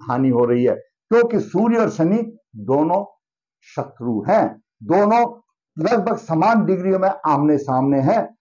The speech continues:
दोनों भाव की हानि हो रही है। सूर्य पीड़ित हो रहा, सूर्य ग्रहों का राजा है, प्रबल पितरोष बन जाता है। और किसी यानी अगर जब सूर्य पीड़ित होता है तो पिता का सुख नहीं,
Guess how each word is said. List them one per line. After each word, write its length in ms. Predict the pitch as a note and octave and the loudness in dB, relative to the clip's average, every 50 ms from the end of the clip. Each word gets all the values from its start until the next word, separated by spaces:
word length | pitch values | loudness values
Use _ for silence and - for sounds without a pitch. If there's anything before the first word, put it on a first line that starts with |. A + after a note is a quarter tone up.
| - | -8
दोनों 340 | A#2+ D3 G3+ A3+ G#3 G#3 F#3+ C#3+ | -2 0 2 4 4 4 2 0
भाव 260 | A#2+ - C3+ D3 D3 | 0 0 2 2 2
की 180 | C#3 - D3+ C3+ | 0 -2 -4 -4
हानि 380 | A2+ G#2+ A#2+ A#2 B2 B2+ B2+ B2 | -4 -2 -2 0 0 2 0 0
हो 240 | A#2 A2 G#2+ G#2+ G#2+ | -2 -2 -2 -2 0
रही 280 | G#2+ A2+ A#2 A#2 A#2 | 0 0 0 0 0
है। 300 | B2 D3+ F#3+ G3 - - _ _ _ | 2 2 2 2 0 -4 _ _ _
सूर्य 340 | _ D#3+ D3 C3+ C3 C3+ C3 | _ -2 0 2 2 0 0
पीड़ित 420 | - - - C3+ C3+ C#3+ D3+ - C3+ | -2 -2 -2 -2 0 0 -2 -2 -2
हो 100 | A#2+ C3 | -2 0
रहा, 160 | C#3 D#3 E3 - - - _ _ - | 0 0 0 0 -2 -8 _ _ -2
सूर्य 280 | D#3 C#3 C3 C3+ A#2+ | -2 0 0 0 0
ग्रहों 260 | G2+ G2+ A#2 B2 B2+ | 0 -2 -2 -2 -2
का 140 | A#2+ - A#2 | -2 -2 -2
राजा 340 | G2 G#2 A2+ A#2+ A#2+ C3 B2 | 0 0 0 0 0 -2 -2
है, 120 | B2+ C#3+ | -2 -4
प्रबल 500 | C#3+ - - _ _ - B3+ B3+ A#3+ G3 | -4 -6 -10 _ _ -2 -2 0 0 0
पितरोष 460 | D3+ - - - - G2+ G#2 A#2+ A#2 A2+ - | -2 -4 -8 -10 -8 -4 -2 -2 -4 -4 -4
बन 160 | G#2+ G#2 G#2 | -6 -4 -2
जाता 320 | G2+ G#2 G2+ G2+ - A2 | 0 0 -2 0 -2 -4
है। 260 | G#2+ A2+ A2 G#2+ - - _ _ _ - | -2 -2 -4 -6 -8 -14 _ _ _ -2
और 160 | D#3+ D3 C#3 C#3 - - _ _ _ _ _ _ | 0 0 0 -2 -6 -12 _ _ _ _ _ _
किसी 560 | - A3 G#3+ - G3+ G#3+ G3 - - - _ _ - | -2 -2 -2 0 0 0 -2 -2 -6 -12 _ _ -4
यानी 280 | F#3+ E3 D3 D#3 D#3+ C#3 - - _ _ _ _ _ - | -2 0 2 2 0 -2 -4 -12 _ _ _ _ _ -6
अगर 200 | - D3 F3 D3 | -2 0 0 2
जब 180 | D#3+ D#3 - | 2 0 -2
सूर्य 360 | - - F#3 G#3 A3+ A3+ G#3 G#3 | -2 -2 0 0 2 2 2 2
पीड़ित 300 | G3+ G3 G3+ G#3 G#3+ G3+ | 0 0 -2 -2 -2 -2
होता 220 | G3 F#3+ G#3+ G#3+ | -2 0 2 2
है 160 | G#3+ A3+ A3 A3 - _ _ - | 2 0 -2 -4 -10 _ _ -8
तो 80 | C3+ | -6
पिता 340 | C3 - - C#3 - D3 D3 | -6 -6 -6 -4 -2 -2 0
का 160 | D3 - D#3+ | 0 0 -4
सुख 240 | D#3 - E3+ D#3+ - | -2 -2 -2 -2 0
नहीं, 240 | D3 D3+ E3 F#3 | 0 0 0 -2